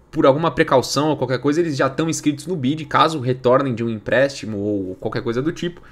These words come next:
poderiam atuar. Então, esse negócio do Endrick é algo que eu vejo de forma protocolar, ainda que o Abel tenha dito que, ah, mas o Endrick, quando ele se recuperar da lesão, ele vai treinar, e se treinar bem, ele pode jogar. Ainda que ele tenha dito isso, eu não acredito que o Endrick possa aparecer nessa temporada, até porque a concorrência é grande,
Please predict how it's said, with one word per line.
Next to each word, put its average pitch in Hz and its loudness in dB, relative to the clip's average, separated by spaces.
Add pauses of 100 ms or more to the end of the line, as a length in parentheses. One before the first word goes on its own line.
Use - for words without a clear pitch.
(260)
poderiam 165 4
atuar. 147 2
Então, 170 2 (380)
esse - -4
negócio 220 2
do 202 2
Endrick 202 2
é 220 6
algo 170 8
que 180 8
eu 147 8
vejo 139 4
de 139 -2
forma 135 2
protocolar, 143 4
ainda 214 8
que - -2
o 196 10
Abel 151 8
tenha 135 0
dito 135 -2 (640)
que, 120 0
ah, 208 8
mas 139 0
o 135 0
Endrick, 170 -4
quando 170 0
ele 170 0
se 156 -4
recuperar 151 2
da 147 4
lesão, 139 2
ele 151 0
vai 113 4
treinar, 135 0
e 175 0
se - -10
treinar 139 -2
bem, 131 -2
ele 160 -2
pode 151 0
jogar. 110 0
Ainda 220 -2
que - -8
ele 190 -4
tenha 165 -6
dito 151 -6
isso, 185 -6
eu 170 2
não 226 0
acredito 208 0
que - -4
o 160 0
Endrick 175 -4
possa 165 -4
aparecer 147 -2
nessa 147 -4
temporada, 156 0
até 196 -8
porque 196 -6
a 208 2
concorrência 190 -2
é - -2
grande, 160 -2